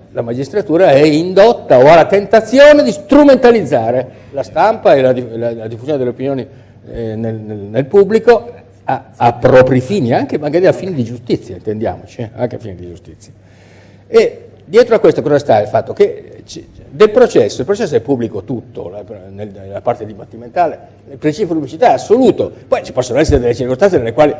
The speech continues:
si deve, per ragioni superiori, per certi interessi, limitare la pubblicità, ma il processo è, è, allora quello che invece non è pubblico, che cos'è? È l'indagine preliminare. Allora,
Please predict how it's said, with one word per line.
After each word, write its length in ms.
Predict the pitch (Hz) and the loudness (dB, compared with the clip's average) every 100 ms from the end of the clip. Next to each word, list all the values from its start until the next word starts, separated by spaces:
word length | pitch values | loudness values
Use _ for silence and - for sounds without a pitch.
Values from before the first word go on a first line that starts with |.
| - | -12
si 160 | - 127 | -16 -4
deve, 340 | 143 151 143 | 0 0 0
per 180 | - 127 | -2 -4
ragioni 500 | 113 113 139 127 117 - - | -2 -4 -6 -8 -10 -18 -20
superiori, 540 | - 123 107 117 180 120 | -20 -18 -10 -2 0 0
per 140 | 107 | -6
certi 260 | - 127 131 | -6 -6 -6
interessi, 520 | 110 131 156 - 120 - - - | -2 0 0 0 -12 -14 -20 -10
limitare 440 | 123 123 117 139 | -6 -4 0 0
la 120 | 123 | 0
pubblicità, 440 | 113 107 113 101 107 | -4 -8 -14 -10 -8
ma 160 | 165 | -10
il 80 | - | -12
processo 320 | 170 254 269 | -10 -8 -6
è, 60 | 120 | -6
è, 320 | 101 - 95 - _ - | -8 -10 -18 -20 _ -6
allora 300 | 240 214 139 | 0 2 2
quello 260 | - 302 | 2 4
che 80 | 254 | 4
invece 320 | 143 147 165 | 2 0 0
non 160 | 120 110 | -4 -4
è 120 | 143 - | -4 -6
pubblico, 560 | - 120 123 123 120 165 | -6 -4 -2 -4 -2 -4
che 140 | - | -4
cos'è? 280 | 131 98 98 - - | -8 -8 -12 -16 -14
È 100 | 285 | -12
l'indagine 480 | 180 107 123 123 101 | -10 -12 -12 -14 -16
preliminare. 540 | 92 92 117 160 120 | -20 -14 -4 -2 2
Allora, 260 | 202 156 | 2 2